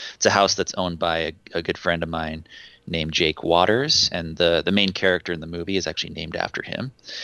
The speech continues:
And, uh, this time around, Jake was able to have a, a cameo in the film too, so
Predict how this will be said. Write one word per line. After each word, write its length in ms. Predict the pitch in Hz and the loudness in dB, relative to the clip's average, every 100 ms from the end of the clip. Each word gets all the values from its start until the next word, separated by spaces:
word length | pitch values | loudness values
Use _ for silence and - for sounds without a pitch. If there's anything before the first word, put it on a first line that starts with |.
| - - | -12 -12
And, 220 | - 85 85 | -8 0 4
uh, 340 | 82 80 80 - | 6 4 0 0
this 200 | - 107 | 4 4
time 200 | - 101 | 6 2
around, 260 | 92 87 85 | 2 0 0
Jake 220 | 90 85 | -2 -2
was 100 | 85 | -2
able 200 | 87 87 | -4 -2
to 80 | 82 | -2
have 240 | 87 82 | 0 -2
a, 180 | 80 82 - _ - | -2 -8 -12 _ -8
a 60 | - | -4
cameo 540 | - 98 95 87 82 | 2 2 4 2 0
in 100 | 82 | -2
the 80 | 82 | -6
film 260 | - 85 85 | -6 -6 -6
too, 320 | - 85 90 | -4 -2 0
so 360 | - 78 76 | 0 -2 -4